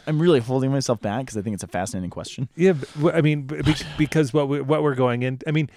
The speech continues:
Speaker 2: the vision of the throne room would be the same for us as it would be for the Zork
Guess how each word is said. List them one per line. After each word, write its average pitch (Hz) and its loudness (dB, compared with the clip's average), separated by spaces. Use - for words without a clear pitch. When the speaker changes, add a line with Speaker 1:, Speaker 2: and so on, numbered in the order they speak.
Speaker 2:
the 143 2
vision 196 4
of 202 4
the 165 2
throne 180 6
room 165 2
would 127 0
be 139 6
the 131 0
same 170 2
for 151 0
us 151 0
as 139 0
it 135 -2
would 131 -2
be 135 0
for 127 -2
the 117 -2
Zork 123 -2